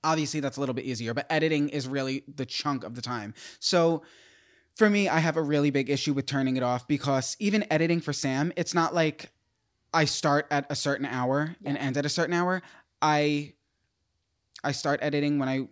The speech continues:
Speaker 1: want, and then, like, let's say I wanna, I get, like, sidetracked and, like, scroll on my phone for a little. I'll be like, "Oh, I can just, like, scroll on my phone for a little and finish this later," because, like,
Speaker 2: Like Death of Me right there.
Speaker 1: it's hard to keep yourself disciplined.
Speaker 2: Oh,
Speaker 1: And,
Speaker 2: for
Speaker 1: like,
Speaker 2: sure.
Speaker 1: I,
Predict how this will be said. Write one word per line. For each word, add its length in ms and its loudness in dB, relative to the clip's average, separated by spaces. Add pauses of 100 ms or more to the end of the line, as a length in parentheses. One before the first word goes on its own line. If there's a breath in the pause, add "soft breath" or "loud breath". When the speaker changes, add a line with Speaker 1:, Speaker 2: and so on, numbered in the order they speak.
(120)
Speaker 1:
want, 340 -2
and 140 0
then, 100 2
like, 140 0
let's 160 -2
say 160 0
I 140 0
wanna, 460 0 (880)
I 100 2
get, 140 2
like, 120 0
sidetracked 420 0
and, 80 -2
like, 100 -2
scroll 280 0
on 80 0
my 80 -2
phone 240 -4
for 80 -4
a 60 2
little. 360 0 (400 loud breath)
I'll 80 4
be 100 4
like, 160 2
"Oh, 120 4
I 80 2
can 160 -4
just, 180 -4
like, 100 -2
scroll 220 0
on 60 0
my 80 0
phone 160 -4
for 80 -4
a 20 -4
little 200 0
and 140 -4
finish 240 -2
this 160 -4
later," 280 2
because, 340 -2
like, 320 -4
Speaker 2:
Like 380 -10
Death 240 -8
of 100 -14
Me 180 -16
right 220 -14
there. 260 -12 (120)
Speaker 1:
it's 160 2
hard 440 2
to 140 2
keep 220 -4
yourself 260 0
disciplined. 520 -4
Speaker 2:
Oh, 80 -20
Speaker 1:
And, 140 2
Speaker 2:
for 40 2
Speaker 1:
like, 100 0
Speaker 2:
sure. 340 -4
Speaker 1:
I, 120 0